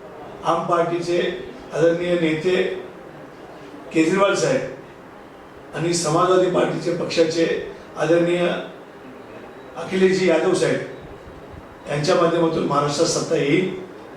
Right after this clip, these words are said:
आणि सत्ता आल्याच्या नंतर त्या ठिकाणी मेट्रोज नाही तर त्या ठिकाणी माझ्या महाराष्ट्राच्या शेतकऱ्याला त्या ठिकाणी,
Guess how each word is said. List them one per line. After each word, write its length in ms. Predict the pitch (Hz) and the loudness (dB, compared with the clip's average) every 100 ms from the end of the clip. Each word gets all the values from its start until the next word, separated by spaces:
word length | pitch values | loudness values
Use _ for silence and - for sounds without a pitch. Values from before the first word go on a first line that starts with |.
| - - - | -16 -16 -8
आणि 160 | 151 165 | -2 0
सत्ता 320 | 160 147 175 | 0 0 4
आल्याच्या 340 | 175 170 165 | 6 6 4
नंतर 380 | 151 151 190 - - - - - - - - - - - - - - - - - - - 202 | 0 0 2 2 0 -6 -14 -16 -18 -18 -18 -18 -18 -16 -18 -18 -18 -18 -18 -18 -20 -18 -8
त्या 120 | 165 | 0
ठिकाणी 240 | 170 165 175 | 2 2 2
मेट्रोज 500 | 165 151 208 208 180 | 2 4 4 4 4
नाही 200 | 147 - - - - - - - | 2 0 -6 -14 -18 -18 -18 -8
तर 60 | 160 | -2
त्या 200 | 165 165 | 2 4
ठिकाणी 300 | 175 175 185 | 2 2 0
माझ्या 300 | 170 160 170 | 2 2 2
महाराष्ट्राच्या 520 | 151 151 151 165 180 | 4 2 2 2 2
शेतकऱ्याला 600 | - 156 156 180 180 185 | 2 2 2 4 4 4
त्या 120 | 170 165 | 2 2
ठिकाणी, 360 | 160 160 175 | 4 2 2